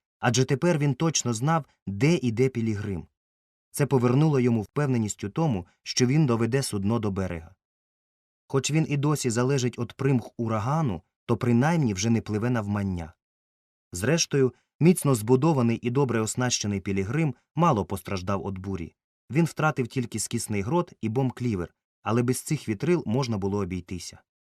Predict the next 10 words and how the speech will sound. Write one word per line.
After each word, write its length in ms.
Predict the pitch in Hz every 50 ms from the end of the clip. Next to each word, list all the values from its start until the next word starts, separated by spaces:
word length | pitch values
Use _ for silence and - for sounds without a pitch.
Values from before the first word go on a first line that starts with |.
| _ _ _ _ _ _ -
Жодна 380 | 107 104 156 180 151 156 151
крапля 340 | - - 151 147 - 123 127
води 260 | 117 120 120 131 160
не 100 | 147 120
просочилася 720 | - - 110 - - 107 - - 139 135 123 113 - 110
крізь 200 | 101 - 107 98
шви 260 | - - - 117 123
корпуса 480 | 117 - 127 143 143 - 120 - - 107
й 60 | 98
палуби. 500 | 92 _ 98 98 90 85 80 76 76 78